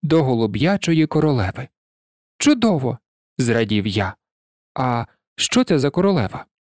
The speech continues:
«Софія», — відповів він. «Це я її так жартома прозиваю». І скоро я збагнув, чому.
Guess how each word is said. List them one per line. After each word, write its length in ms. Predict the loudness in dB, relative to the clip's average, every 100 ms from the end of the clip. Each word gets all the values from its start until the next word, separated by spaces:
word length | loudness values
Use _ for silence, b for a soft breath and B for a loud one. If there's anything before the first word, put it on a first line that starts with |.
| _ _ _ _ -8
«Софія», — 640 | -2 0 0 -2 -2 -8 -14 _ _ _ -2
відповів 800 | -2 -2 0 0 2 0 0 -4
він. 280 | -4 -6 -10 _ _ _ _ _
«Це 280 | -2 0 2
я 160 | 2 2
її 320 | 2 0 0
так 220 | 0 0
жартома 600 | 0 0 0 0 0 0
прозиваю». 720 | 0 -2 0 -2 -2 -6 -10 -14 _ _ _ _ _ _ _ -4
І 140 | -2
скоро 580 | 0 -2 0 0 2 2
я 220 | 2 0
збагнув, 840 | -2 -2 -4 -2 0 2 0 -4 -6
чому. 520 | 0 2 2 2 -2